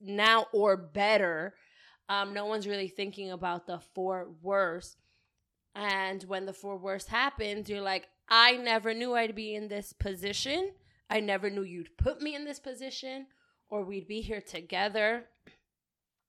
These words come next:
I thought we would only go up from here." And then when everything, when the stuff hits the fan, it's like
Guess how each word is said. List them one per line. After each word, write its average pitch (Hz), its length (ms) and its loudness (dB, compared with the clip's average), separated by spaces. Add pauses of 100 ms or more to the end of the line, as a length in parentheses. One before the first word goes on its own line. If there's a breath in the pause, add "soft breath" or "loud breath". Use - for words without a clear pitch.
(220)
I 226 160 8
thought 208 240 4
we 208 120 -2
would 196 200 0
only 208 240 0
go 190 240 2
up 190 300 -4
from 180 180 -4
here." 202 520 -2 (840)
And 185 760 -2 (220)
then 202 240 0
when 185 280 -2 (240)
everything, 185 680 -4
when 170 320 -6
the 175 80 -14
stuff - 320 -4
hits 196 200 -10
the 190 120 -10
fan, 220 560 -2
it's 196 180 -16
like 175 320 -8